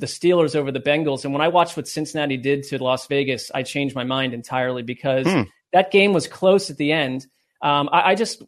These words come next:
Speaker 1: look at a Raiders team that I think beyond the off the field, uh,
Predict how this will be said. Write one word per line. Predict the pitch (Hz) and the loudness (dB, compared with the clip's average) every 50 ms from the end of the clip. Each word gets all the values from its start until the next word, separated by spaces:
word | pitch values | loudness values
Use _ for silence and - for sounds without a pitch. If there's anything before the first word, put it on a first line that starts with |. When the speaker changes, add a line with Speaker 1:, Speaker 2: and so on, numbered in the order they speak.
| _ - | _ -6
Speaker 1:
look | 175 170 180 185 185 | -4 -2 0 0 0
at | 196 170 | 0 -2
a | 156 | 0
Raiders | 147 151 151 160 160 160 151 - | 2 4 4 4 2 0 -2 -4
team | - - 165 147 143 | -6 -6 -4 -2 0
that | 139 | 0
I | 139 139 | 0 0
think | 139 - - - 185 190 196 190 - - 165 | -2 -4 -4 -2 -2 -2 -2 -4 -10 -12 -6
beyond | 139 160 156 160 170 175 185 190 196 196 160 151 | -2 0 2 2 2 2 2 0 0 -2 -4 -2
the | 165 170 165 156 - 147 | 0 2 2 2 2 2
off | 143 156 160 160 - - - | 2 2 2 2 -2 -6 -10
the | - 147 | -10 -10
field, | - - - 160 151 151 147 147 147 143 - _ _ _ _ _ _ _ _ | -8 -4 0 2 4 4 4 2 0 -2 -6 _ _ _ _ _ _ _ _
uh, | - 143 143 135 131 | 0 2 2 2 2